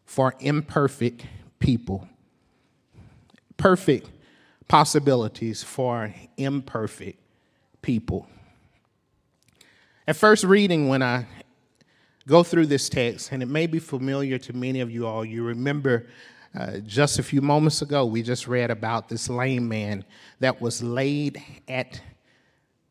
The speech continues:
this gate outside of the temple, which was known to be a beautiful gate, and it was named as such. Daily, this man had someone to carry him,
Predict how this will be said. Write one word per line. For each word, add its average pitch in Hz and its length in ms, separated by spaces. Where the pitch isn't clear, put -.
this 127 260
gate 127 640
outside 131 480
of 117 120
the 120 60
temple, 123 560
which 147 200
was 131 200
known 139 340
to 139 80
be 123 160
a 110 60
beautiful 117 640
gate, 95 340
and 110 100
it 104 120
was 117 180
named 120 520
as - 160
such. - 520
Daily, 165 640
this 139 220
man 135 260
had 135 440
someone 113 800
to 135 100
carry 175 480
him, 92 400